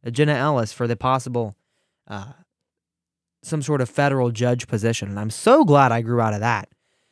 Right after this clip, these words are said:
Jenna Ellis becomes latest Trump lawyer to plead guilty over efforts, efforts to overturn Georgia's election. So, uh, I can't actually see what she's tweeting about this. She has me blocked after I asked about how her husband and kids are doing,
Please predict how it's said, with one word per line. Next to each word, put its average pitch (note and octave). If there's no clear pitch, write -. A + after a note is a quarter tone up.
Jenna A#3+
Ellis A#3
becomes F3
latest A#3+
Trump G#3+
lawyer D3+
to E3
plead D3+
guilty C#3+
over C#3+
efforts, E3
efforts D#3
to -
overturn C#3
Georgia's A#2
election. A#2+
So, C3
uh, A2
I D#3
can't D#4
actually C3
see C#3
what C3
she's A#2+
tweeting C3
about D3+
this. D#3+
She C3+
has B2
me A#2+
blocked A2+
after A2
I G#2+
asked G#2+
about G#2+
how A2
her G#2
husband G#2
and G#2
kids A2+
are B2+
doing, C#3